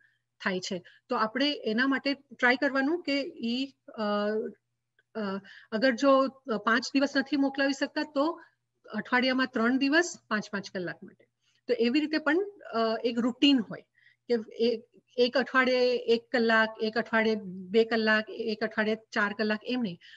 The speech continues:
અગર જે પણ તમે ડિસાઇડ કરો કે મને ફક્ત અઠવાડિયામાં એક દિવસ મોકલવું છે, તો હર અઠવાડિયામાં એક દિવસ. અગર જો એમ નહીં કે પછી આ અઠવાડિયામાં એક અને બીજા અઠવાડિયામાં બે, તો ઈ બી થોડું,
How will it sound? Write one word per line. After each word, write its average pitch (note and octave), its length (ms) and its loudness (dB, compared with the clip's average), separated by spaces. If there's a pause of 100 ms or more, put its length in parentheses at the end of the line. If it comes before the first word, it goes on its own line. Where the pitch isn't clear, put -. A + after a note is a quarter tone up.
(280)
અગર B3 260 0
જે A#3+ 320 0
પણ C#4+ 240 2
તમે C4+ 260 0
ડિસાઇડ B3+ 340 0
કરો A3+ 280 0
કે - 280 -8
મને A#3 300 2
ફક્ત A#3 180 -4
અઠવાડિયામાં C#4 580 0
એક A#3+ 160 0
દિવસ C4+ 340 -2
મોકલવું C4+ 360 -2
છે, D4+ 240 -6
તો E4 380 -6
હર D4+ 160 2
અઠવાડિયામાં C4 640 0 (140)
એક A3 180 0
દિવસ. E3+ 400 -6 (720)
અગર B3 280 0
જો C4 280 0
એમ B3 180 0
નહીં C#4+ 160 2
કે C#4+ 80 -4
પછી B3+ 240 -6
આ A3 160 4
અઠવાડિયામાં A#3 460 0
એક A3 240 -4
અને G#3 140 -4
બીજા G3+ 240 -4
અઠવાડિયામાં G3 500 -6
બે, G3 240 -6
તો A3 220 -4
ઈ A3+ 180 -2
બી C#4 180 0
થોડું, C4+ 460 -2